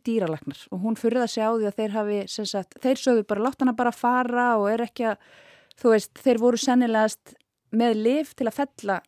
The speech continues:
hryssuna á staðnum, af því að það stendur í dýralæknalögum að koma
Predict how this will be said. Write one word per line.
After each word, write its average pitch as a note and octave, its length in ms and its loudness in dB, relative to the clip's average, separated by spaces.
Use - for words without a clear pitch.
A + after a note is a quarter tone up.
hryssuna F3 440 -2
á G#3 40 -6
staðnum, F#3 440 -2
af G3 80 -6
því G3 100 -4
að - 80 -12
það G3+ 100 -6
stendur A3+ 320 -2
í G3+ 100 -6
dýralæknalögum G#3+ 920 0
að - 140 -12
koma G#3+ 360 -2